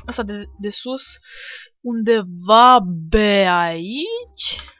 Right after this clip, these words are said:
cred că este. Mm, da. Stai, bă, să nu te, nu mă lăsa. Aici este undeva. Uite-l acolo. Păi ce-ai făcut, mă, nene, mă?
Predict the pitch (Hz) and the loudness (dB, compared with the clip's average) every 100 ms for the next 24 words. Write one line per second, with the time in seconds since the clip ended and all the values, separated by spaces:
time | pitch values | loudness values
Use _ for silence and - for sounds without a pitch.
0 | _ _ 320 359 349 392 415 - - _ | _ _ -12 -10 -8 -8 -8 -10 -12 _
1 | _ - - _ - _ _ _ _ _ | _ -20 -20 _ -20 _ _ _ _ _
2 | _ _ - - - - - - - - | _ _ -20 -20 -20 -20 -20 -20 -20 -20
3 | - - _ _ - 185 175 156 156 156 | -20 -20 _ _ -18 -16 -14 -16 -16 -18
4 | 160 170 226 - _ _ _ _ _ - | -4 -2 -2 -4 _ _ _ _ _ -20
5 | - - - - - - _ - 202 202 | -20 -20 -20 -20 -20 -20 _ -4 -2 -2
6 | 202 - 202 208 202 202 214 202 196 202 | -4 -6 -8 -6 -6 -8 -8 -6 -6 -8
7 | 202 202 - - - - _ _ - - | -12 -12 -12 -16 -18 -20 _ _ -20 -20
8 | - _ - 202 214 202 190 185 196 190 | -20 _ -2 -2 -2 -2 -4 -4 -10 -8
9 | 185 185 - - - - - _ _ _ | -6 -6 -6 -12 -16 -20 -20 _ _ _
10 | 165 196 208 214 214 254 220 - - - | -6 -4 4 4 6 6 4 2 -8 -2
11 | - 480 - 494 523 480 370 381 381 381 | 2 4 4 0 0 4 4 4 2 0
12 | 370 311 | 4 2